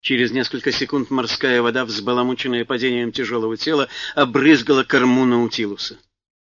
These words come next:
Чуть позже раскат выстрела донёсся до моих ушей. «Как? Они по нас стреляют?» — воскликнул я.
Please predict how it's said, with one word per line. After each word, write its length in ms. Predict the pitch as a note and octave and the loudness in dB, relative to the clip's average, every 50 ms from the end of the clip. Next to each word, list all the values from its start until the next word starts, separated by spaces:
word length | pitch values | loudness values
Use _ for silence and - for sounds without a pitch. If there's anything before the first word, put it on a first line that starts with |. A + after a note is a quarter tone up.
| _ _ _ - - _ _ _ _ _ - | _ _ _ -20 -20 _ _ _ _ _ -6
Чуть 220 | - D3+ D3 - | -4 -4 -4 -4
позже 520 | _ E3 F3+ F3 C#3 A2+ - - D3 C3 - | _ 2 2 2 4 2 -2 -2 -4 -4 -4
раскат 500 | - C3 D3+ C#3 - - - E3 D3 - | -2 -2 0 -2 -2 -2 0 -2 -2 0
выстрела 540 | A2 C#3+ F#3 D#3+ - - A#2+ B2 B2 A#2 A2+ | -4 -2 -2 -2 -4 -4 -6 -6 -4 -4 -4
донёсся 680 | G#2 B2+ C3+ C3 D3 C#3+ B2+ - - - - B2 A#2 - _ _ _ _ _ _ _ _ _ | -2 -2 -2 -2 -2 -4 -4 -4 -6 -4 -4 -6 -6 -8 _ _ _ _ _ _ _ _ _
до 220 | A2+ G2+ D3 C#3+ | -2 0 0 0
моих 440 | B2+ B2 B2+ B2+ B2 - - - - | 0 -2 -4 -4 -6 -8 -12 -14 -14
ушей. 400 | D3 - - - B2 A2+ G2 F#2 - - _ _ _ _ _ _ _ _ - - - _ _ _ _ _ _ _ _ _ _ _ _ _ _ | -8 -4 -4 -2 -2 -2 -4 -6 -16 -20 _ _ _ _ _ _ _ _ -20 -20 -20 _ _ _ _ _ _ _ _ _ _ _ _ _ _
«Как? 520 | - B2+ B2 G#2 - _ - - _ _ _ _ _ _ _ _ _ _ _ _ _ _ _ _ _ _ _ _ _ _ _ _ _ _ _ _ _ _ _ _ _ | -4 -2 -2 -2 -4 _ -20 -20 _ _ _ _ _ _ _ _ _ _ _ _ _ _ _ _ _ _ _ _ _ _ _ _ _ _ _ _ _ _ _ _ _
Они 280 | A2 A#2+ C3+ D3 D#3 | -4 -2 -2 -2 -2
по 180 | - - C3 B2+ | 0 0 0 2
нас 280 | B2+ D#3+ G3+ A#3+ A#3 | 2 2 0 0 -2
стреляют?» — 760 | - - - - - - A#3 B3 A3 G#3 F#3+ C#3 A2+ G#2 - | -6 -12 -12 -8 -4 -4 -4 -4 -4 -4 -4 -4 -4 -6 -6
воскликнул 540 | B2 C3 - - - B2 - _ G#2 G2+ F#2+ | -8 -8 -8 -8 -12 -14 -14 _ -18 -16 -16
я. 180 | F2+ F2 D2+ | -16 -18 -20